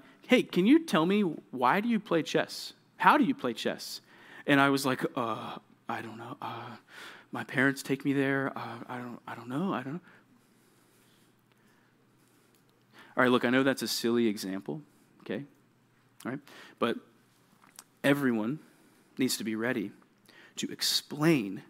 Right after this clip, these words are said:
the gospel. You understand that? If people know that you, you're part of this thing called the Narrow, you go to church, you, you open God's Word, and, and you read it, and then you talk about how to apply it to your lives, and you do this stuff. If people know that, and you're telling people, "I believe that,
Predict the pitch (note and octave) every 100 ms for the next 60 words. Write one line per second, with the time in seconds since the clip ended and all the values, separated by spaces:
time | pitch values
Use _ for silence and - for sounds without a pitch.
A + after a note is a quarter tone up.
0 | _ _ _ _ _ _ _ - - -
1 | - - - _ _ _ _ _ - D#3
2 | C3+ - C#3+ E3 F3+ F#3 - _ _ _
3 | _ _ _ _ _ _ _ - G3 F#3+
4 | E3 D#3+ F#3 F3 D#3 D3+ - - - D#3+
5 | D#3 E3 D#3+ D#3 E3 E3 - E3+ E3+ E3+
6 | E3 E3 F#3+ F3 D3+ D3 D#3+ - F3+ F#3
7 | - D3 D3+ D#3 D3 D3+ E3+ E3 E3+ D3+
8 | D#3 F3+ F#3+ E3 D3+ D3+ D3+ D#3 D#3 F#3+
9 | G3+ E3+ D3 D3+ D#3+ D#3+ D#3+ D#3+ E3+ D#3+
10 | E3+ E3 - D#3+ F3+ E3 F#3 F3 E3+ G3+
11 | F#3 E3+ D3+ E3+ F3 E3+ - F3+ F#3 F#3
12 | - - - D#3+ - G#3 G3 D3 E3+ A3+
13 | E3 D3 - - - F#3 F3+ - G#3 A3
14 | F#3+ F#3+ F3+ - D#3 F3+ D#3+ G#3 G#3 D#3+
15 | D#3 A3